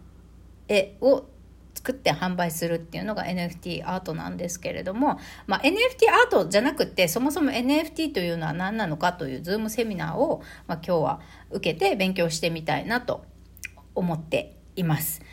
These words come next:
えーっと、池早さんと、まあ、その弟子っていうか、周平さん、二人で、二人でのセミナーが今日はあるんですけれども、あの、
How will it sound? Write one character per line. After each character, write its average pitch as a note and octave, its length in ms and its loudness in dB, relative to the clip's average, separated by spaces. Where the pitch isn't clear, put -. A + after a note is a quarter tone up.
え E3+ 260 4
ー E3 140 -8
っ - 20 -20
と、 E3 560 2
池 - 160 0
早 D4+ 260 6
さ D4 180 4
ん C#4 120 6
と、 D4+ 400 8
ま D#3 60 0
あ、 - 20 -4
そ - 160 2
の F3 120 2
弟 E3 140 4
子 - 180 4
っ - 40 -4
て - 220 6
い A3 80 10
う G#3 80 2
か、 D3 160 2
周 G#3+ 240 0
平 G3+ 180 2
さ A#3+ 160 0
ん、 - 120 -2
二 D4+ 280 0
人 F3+ 140 -4
で、 D#3+ 200 2
二 D#4 220 2
人 D4+ 120 0
で G4 120 -2
の C4+ 120 2
セ G#3 140 -2
ミ G3 140 -4
ナ D#3 140 -2
ー - 20 -6
が C#3+ 80 -4
今 D#3+ 80 -8
日 G3+ 140 -2
は - 180 -4
あ F#3+ 80 -2
る F#3 120 -2
ん E3+ 60 -6
で C#3+ 100 -6
す - 100 -8
け - 120 -10
れ - 100 -10
ど F3+ 120 -8
も、 A3+ 360 -2
あ E3 120 -10
の、 E3+ 460 -10